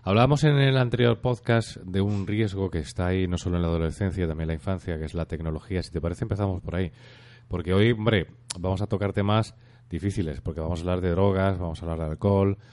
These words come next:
vamos a hablar, en definitiva, de la mayoría de los riesgos que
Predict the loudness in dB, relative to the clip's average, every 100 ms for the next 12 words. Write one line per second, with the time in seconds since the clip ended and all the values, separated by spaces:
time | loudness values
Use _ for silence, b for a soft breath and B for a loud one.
0 | B B B B B -6 -4 0 -2 -2
1 | -4 -2 0 0 2 0 0 0 0 2
2 | 2 2 0 0 -2 -6 -2 -2